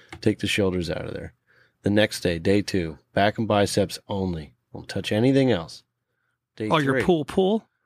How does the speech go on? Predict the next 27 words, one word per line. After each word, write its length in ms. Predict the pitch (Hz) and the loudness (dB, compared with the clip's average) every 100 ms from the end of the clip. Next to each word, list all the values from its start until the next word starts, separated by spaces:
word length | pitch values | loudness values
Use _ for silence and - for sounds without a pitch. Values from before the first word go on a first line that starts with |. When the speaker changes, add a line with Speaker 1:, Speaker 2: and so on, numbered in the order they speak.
| _ | _
Speaker 1:
Day 160 | 113 117 | -4 -4
Speaker 2:
Pull, 240 | - 185 | 2 2
Speaker 1:
three. 80 | 175 | 4
Speaker 2:
pull 220 | 202 214 | 2 2
muscles. 480 | 226 139 - 110 107 | 2 2 0 -6 -8
Speaker 1:
There's 200 | 113 113 | -8 -6
enough 340 | 110 104 117 | -6 -4 -6
stuff 300 | - - 143 - | -8 -6 -6 -6
to 60 | |
Speaker 2:
Get 80 | 139 | -4
Speaker 1:
do 100 | 156 | 0
Speaker 2:
your 80 | 151 | 2
pull, 100 | 165 | 2
Speaker 1:
with 120 | 156 | 2
your 160 | 196 165 | 2 0
Speaker 2:
pull. 80 | 101 | 0
Speaker 1:
legs 580 | 104 113 143 151 - - _ _ _ _ _ _ _ _ _ - | -2 0 -2 -6 -18 -18 _ _ _ _ _ _ _ _ _ -12
and 180 | 98 | -8
your 120 | 90 - | -8 -6
abs. 600 | 113 123 92 76 - - _ _ _ _ _ _ _ _ _ _ _ _ _ _ | 0 2 0 -6 -14 -16 _ _ _ _ _ _ _ _ _ _ _ _ _ _
And 180 | 104 101 | -8 -2
then 520 | 120 127 107 98 90 _ | 4 4 4 -2 -8 _
you 140 | - 107 | -6 -4
can 180 | 107 101 | -2 -2
do 200 | 104 95 | 0 0
a 60 | |
shoulders 840 | - - 113 107 107 104 101 - | -2 -2 0 0 0 -2 -4 -8